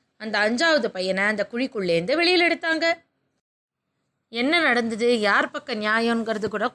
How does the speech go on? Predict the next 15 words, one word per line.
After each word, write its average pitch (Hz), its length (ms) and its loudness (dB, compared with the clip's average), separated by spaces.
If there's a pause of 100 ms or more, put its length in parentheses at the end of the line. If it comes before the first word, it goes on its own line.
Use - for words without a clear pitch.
புரிஞ்சுக்காத 226 720 -2 (340)
இந்த 233 180 -4
முட்டாள் 240 420 -2
மக்கள் 202 380 0
வாழற 185 460 2
ஊர்ல 208 440 2
நம்ம 202 220 0
இருக்க 202 340 -4
வேண்டாம்னு 190 420 -2
முடிவு 202 300 -4
பண்ணி 247 500 -6 (400)
அந்த 240 260 -4
அம்மாவும் 196 720 2 (240)
அஞ்சு 269 360 -2
மகன்களும் 226 720 0